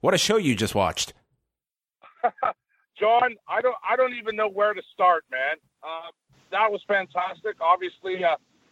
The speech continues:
Speaker 2: a contender for show of the year, and obviously the main event, a contender for match of the year. It was just absolutely astounding, and I have to say, one of the most amazing experiences I've ever had live at a pro wrestling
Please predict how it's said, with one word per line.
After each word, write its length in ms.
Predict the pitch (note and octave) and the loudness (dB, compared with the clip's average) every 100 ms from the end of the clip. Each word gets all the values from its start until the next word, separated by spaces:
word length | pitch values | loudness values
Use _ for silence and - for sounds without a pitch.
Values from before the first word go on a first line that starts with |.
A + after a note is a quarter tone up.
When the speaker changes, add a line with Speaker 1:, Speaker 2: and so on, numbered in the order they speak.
| _ | _
Speaker 2:
a 180 | E3 E3 - | -2 -2 -4
contender 500 | E3 - F#3 F#3+ F3+ | -10 -2 -2 -2 -6
for 140 | E3 D#3+ - | -6 -8 0
show 200 | F3+ F#3 | 2 2
of 60 | |
the 80 | E3 D#3 | 0 -10
year, 200 | E3+ G#3 F#3 | -6 -2 2
and 140 | F3 - _ - | 0 0 _ 2
obviously 480 | G#3+ G#3+ F#3+ G3+ | 2 2 -4 -6
the 100 | F#3+ | -6
main 220 | E3+ F#3+ F3+ | -4 -4 -2
event, 280 | E3 G3 F3 | -2 -2 -4
a 40 | |
contender 520 | - E3 - E3+ F3+ E3+ | -10 -16 -6 -6 -6 -10
for 340 | E3 E3+ F3 D#3 _ _ _ - | -6 -4 -4 -6 _ _ _ -6
match 280 | F#3 A#3+ - | -2 -2 -2
of 60 | F#3+ | -12
the 60 | D3 | -14
year. 260 | C3 B2 C3+ | -16 -14 -14
It 60 | |
was 100 | F3 - | -14 -10
just 180 | A3 - _ _ _ | -10 -12 _ _ _
absolutely 960 | F#3+ G#3+ - - F#3+ F#3+ F#3+ F3+ F3+ E3+ D3+ | 0 0 0 -10 -8 -6 -8 -8 -10 -10 -12
astounding, 680 | - F3+ E3+ F#3 F3+ F#3+ D3+ _ _ - | -6 2 2 2 -2 -8 -12 _ _ -8
and 260 | D#3+ E3 E3 | -2 -2 0
I 100 | E3+ | 0
have 140 | G#3 - | 0 -4
to 60 | - | -10
say, 120 | G#3 | -8
one 200 | G3+ G3 G3+ | -6 -6 -6
of 60 | |
the 60 | F#3 | -6
most 260 | F#3 F3+ _ _ _ D3+ | -6 -6 _ _ _ -8
amazing 840 | D3+ E3 G3 A3+ G#3+ A#3 A#3+ A3 _ _ _ - | -4 -2 -2 -2 -4 -4 -4 -8 _ _ _ -12
experiences 1040 | E3+ - - F#3 G3+ G3+ G3+ - - - D3+ | -12 -14 -6 -2 0 0 -2 -6 -8 -4 -2
I've 120 | D3+ | 0
ever 240 | F3 F3+ D3+ | 0 0 0
had 120 | F3 | -2
live 320 | D3+ D3+ D#3+ D#3 C#3+ | -2 -2 0 -2 -6
at 80 | C#3 | -10
a 40 | - | -10
pro 160 | D3 C#3 | -10 -8
wrestling 340 | C3+ - A#2+ | -8 -10 -16